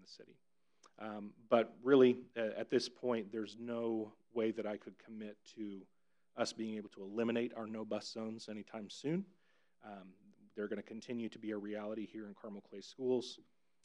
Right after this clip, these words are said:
um, but we will continue to review those and see how we can decrease those numbers. Um, but really, in order to get there, we would have to hit that one fifty to one sixty mark,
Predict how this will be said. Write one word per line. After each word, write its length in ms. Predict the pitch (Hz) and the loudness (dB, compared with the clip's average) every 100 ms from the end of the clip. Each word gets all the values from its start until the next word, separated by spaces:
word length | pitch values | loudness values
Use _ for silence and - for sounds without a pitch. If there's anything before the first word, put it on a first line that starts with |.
| _ 110 | _ -20
um, 340 | 101 107 101 _ - | -20 -20 -20 _ -4
but 140 | 98 | -2
we 100 | 107 | -2
will 220 | 104 107 | -2 -4
continue 560 | 101 110 - - 117 110 | -6 -12 -10 -6 -4 -4
to 160 | - 104 | -8 -10
review 340 | 104 113 120 | -12 -6 -2
those 380 | 120 113 113 101 | 0 0 0 -4
and 100 | 98 | -12
see 240 | - 107 | -12 -12
how 120 | 117 107 | -12 -12
we 140 | 101 | -14
can 180 | 101 101 | -16 -20
decrease 440 | 101 - 113 107 | -20 -14 -12 -10
those 260 | - 107 98 | -12 -12 -14
numbers. 480 | 101 98 95 - - _ _ _ _ 104 | -16 -14 -14 -14 -18 _ _ _ _ -20
Um, 320 | 98 95 101 _ _ _ _ _ _ - | -20 -20 -20 _ _ _ _ _ _ -2
but 140 | 101 | 8
really, 300 | 123 120 117 | 10 12 10
in 60 | 117 | 4
order 220 | 117 107 | 0 -2
to 80 | 110 | 2
get 300 | 123 120 117 | 4 4 0
there, 180 | 101 | -6
we 120 | 98 110 | -6 -6
would 120 | 101 | -8
have 220 | - - | -12 -12
to 160 | 104 101 - _ _ | -14 -14 -18 _ _
hit 140 | 127 - | -4 -2
that 180 | 110 | -6
one 200 | 110 110 | -6 -10
fifty 340 | 110 120 - 107 | -8 -10 -6 -6
to 80 | 104 | -6
one 160 | 104 | -6
sixty 360 | 95 131 - 131 | -6 -6 -4 -2
mark, 240 | 123 127 | 0 0